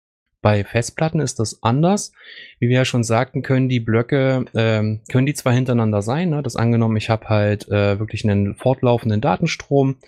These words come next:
sowas wie mein Video oder so, dann kann das ganz lange hintereinander laufen und dann von innen nach außen halt dann irgendwann aufhören und dann kommt das nächste Video.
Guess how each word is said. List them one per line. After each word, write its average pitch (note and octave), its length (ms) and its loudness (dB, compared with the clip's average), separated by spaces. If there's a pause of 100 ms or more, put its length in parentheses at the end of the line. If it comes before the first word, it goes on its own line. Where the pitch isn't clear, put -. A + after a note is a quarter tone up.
(260)
sowas F#2+ 380 -6
wie G#2 260 2
mein G#2 440 0
Video D3+ 440 0
oder C#3 220 0
so, C3 220 -2
dann A2+ 140 -2
kann A2+ 160 -2
das G#2+ 140 -2
ganz A#2 240 0
lange A2+ 220 0
hintereinander A2+ 520 2
laufen C#3+ 400 0
und A2+ 120 -4
dann G#2+ 160 -2
von G#2 120 -6
innen A2 200 0
nach G#2 160 -2
außen A#2 380 0
halt G#2+ 220 0
dann G#2+ 120 0
irgendwann G#2+ 360 0
aufhören D3 440 0
und A2 80 -4
dann G#2+ 120 -6
kommt A2 160 -4
das G#2+ 140 -2
nächste D3 320 -4
Video. C3+ 340 0